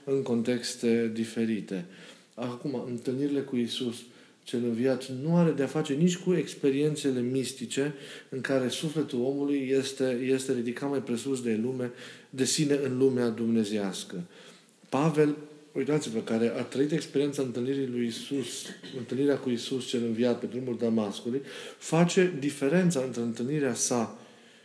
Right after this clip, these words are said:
uh, istorică, am zice, da, cu cel înviat pe drumul Damascului și celelalte experiențe mistice pe care el le-a avut.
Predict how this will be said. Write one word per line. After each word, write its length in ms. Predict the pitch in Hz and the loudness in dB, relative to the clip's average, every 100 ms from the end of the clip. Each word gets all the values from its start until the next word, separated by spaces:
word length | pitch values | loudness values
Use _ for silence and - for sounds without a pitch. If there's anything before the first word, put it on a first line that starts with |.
| _ - | _ -8
uh, 300 | 113 110 104 | 0 0 0
istorică, 580 | 135 - 170 180 143 - | -2 2 8 8 8 2
am 120 | 107 | -2
zice, 260 | 101 95 104 | -2 -4 -2
da, 440 | 101 123 151 147 - | 0 0 -2 -6 -14
cu 60 | - | -8
cel 160 | 123 | -4
înviat 340 | 123 120 135 - | -2 2 2 2
pe 60 | |
drumul 300 | 107 123 123 | -4 -4 -2
Damascului 540 | 110 107 120 127 165 151 | -2 0 -2 -2 -4 -4
și 140 | - | -6
celelalte 440 | - 151 156 165 143 | -2 0 2 0 -2
experiențe 580 | - - 131 151 135 127 | -2 -2 0 0 -2 -2
mistice 320 | 147 - 139 | -4 -6 -6
pe 140 | 123 | -4
care 240 | 117 120 117 | -4 -2 0
el 180 | 139 139 | 2 2
le-a 100 | 135 | 2
avut. 380 | 123 160 - | 2 0 -2